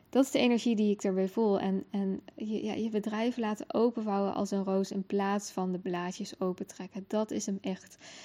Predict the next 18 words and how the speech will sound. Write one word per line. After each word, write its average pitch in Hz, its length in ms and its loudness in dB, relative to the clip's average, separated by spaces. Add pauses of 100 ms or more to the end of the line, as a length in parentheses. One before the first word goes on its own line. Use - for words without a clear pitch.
(200)
En 208 100 -2
het 196 180 2
is, 208 180 2
je 202 200 0
mag, 196 240 0 (580)
het - 140 -6
idee 220 460 4
is 254 180 2
ook 214 180 2
dat 202 140 -2
je 202 80 0
volledig 220 720 6
bij 202 180 2
jezelf 208 440 2
blijft, 202 300 0
jouw 208 440 4
pad 214 300 2
volgt, - 500 -2